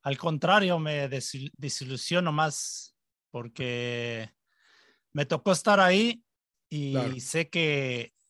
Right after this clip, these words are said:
Speaker 1: que la gente que es, que si llega Guillermo Almada, siento que no tiene la experiencia de dirigir una <laughs> selección. O sea,
Speaker 2: Sí, sí, sí.
Speaker 1: le va a costar trabajo y no por la capacidad en el tema deportivo, sino más que nada el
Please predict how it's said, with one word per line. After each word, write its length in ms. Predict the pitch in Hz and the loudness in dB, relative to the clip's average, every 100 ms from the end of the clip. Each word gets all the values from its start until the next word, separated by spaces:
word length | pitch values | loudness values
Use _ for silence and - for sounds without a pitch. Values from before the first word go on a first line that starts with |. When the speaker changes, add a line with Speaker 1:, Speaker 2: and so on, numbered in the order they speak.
| _ _ _ _ _ | _ _ _ _ _
Speaker 1:
que 100 | - | -4
la 140 | 135 135 | -2 0
gente 420 | 160 180 151 - | 0 0 -2 -4
que 200 | 170 139 | -2 -2
es, 280 | 123 - - _ - | -4 -8 -12 _ -10
que 500 | 139 127 120 123 - - - | -6 -4 -6 -12 -16 -18 -12
si 160 | 143 | -4
llega 280 | 135 196 202 | 0 4 4
Guillermo 360 | 147 170 185 175 | 4 2 4 4
Almada, 400 | 156 180 180 165 117 | 4 4 4 0 -10
siento 280 | - 165 170 | -8 -6 -4
que 100 | 165 | -6
no 140 | 151 147 | -6 -6
tiene 220 | 160 147 | -6 -6
la 100 | 131 | -8
experiencia 640 | - - 120 139 123 156 | -10 -10 -8 -6 -6 -4
de 140 | 123 120 | -4 -6
dirigir 360 | 131 117 147 | -8 -6 -2
una 120 | 151 156 | 0 0
<laughs> 0 | |
selección. 540 | 175 135 - - - - - | -2 -4 -8 -10 -10 -14 -12
O 60 | - | -6
sea, 240 | 185 151 _ | -4 -4 _
Speaker 2:
Sí, 200 | - 151 | -8 -6
sí, 160 | 143 185 | -2 -4
sí. 200 | 123 156 | -4 -4
Speaker 1:
le 140 | 151 147 | 0 2
va 120 | 170 | 4
a 100 | 185 | 2
costar 420 | 185 151 - 180 | -2 -2 0 0
trabajo 540 | - 165 156 180 190 185 | 2 2 4 2 2 -2
y 40 | |
no 180 | 190 214 | -2 -2
por 220 | 262 233 | -2 0
la 140 | 190 | 0
capacidad 600 | 139 156 160 143 147 147 180 | 0 0 0 -2 0 2 2
en 100 | 180 | 0
el 100 | 135 | -2
tema 260 | 156 170 | 0 0
deportivo, 640 | 147 117 123 113 143 135 110 | -2 -6 -12 -10 -10 -10 -12
sino 300 | - 113 117 | -12 -10 -8
más 260 | 135 156 | -6 -6
que 140 | - 160 | -6 -4
nada 400 | 156 160 165 170 | 0 0 0 -4
el 160 | 120 | -6